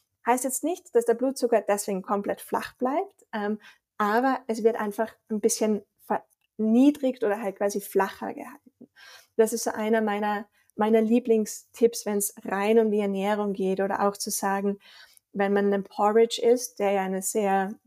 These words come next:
beliebte Speise ist, eine Portion Protein dazugeben, ähm, die Menge an,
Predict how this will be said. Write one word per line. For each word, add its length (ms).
beliebte 460
Speise 500
ist, 420
eine 140
Portion 600
Protein 540
dazugeben, 920
ähm, 380
die 100
Menge 500
an, 380